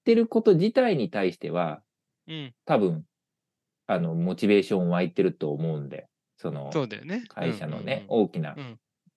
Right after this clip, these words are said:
Speaker 1: う、商品だったりとか、
Speaker 2: うん、
Speaker 1: こんな商品出してますとか、
Speaker 2: うん。
Speaker 1: あ、こんなサービス提供してますとか、
Speaker 2: うん。
Speaker 1: そういうところに多分共感できるからこそ、その会社に入ってる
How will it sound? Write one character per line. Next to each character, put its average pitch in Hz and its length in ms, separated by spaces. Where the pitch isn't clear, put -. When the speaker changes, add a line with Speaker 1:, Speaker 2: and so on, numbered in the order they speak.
Speaker 1:
う、 - 360
商 - 540
品 87 260
だ - 80
っ - 80
た - 80
り - 120
と - 120
か、 78 320
Speaker 2:
う - 20
ん、 - 60
Speaker 1:
こ 92 80
ん - 20
な 85 80
商 90 160
品 78 140
出 85 100
し - 40
て 87 60
ま 82 120
す 95 200
と 78 120
か、 80 400
Speaker 2:
う 95 40
ん。 90 60
Speaker 1:
あ、 82 120
こ 80 140
ん 87 40
な 85 60
サ 92 100
ー 90 60
ビ 80 60
ス - 40
提 80 180
供 78 140
し - 40
て 90 60
ま 82 120
す 85 200
と - 100
か、 - 180
Speaker 2:
う 151 100
ん。 139 80
Speaker 1:
そ 254 160
う 277 60
い 285 60
う 277 100
と 269 120
こ 269 120
ろ 269 60
に 214 180
多 214 200
分 147 280
共 196 180
感 208 180
で 202 100
き 214 100
る 233 80
か 214 100
ら 190 120
こ 240 100
そ、 196 100
そ 147 120
の 131 100
会 120 240
社 123 100
に 113 120
入 113 160
っ 82 80
て 90 100
る 76 260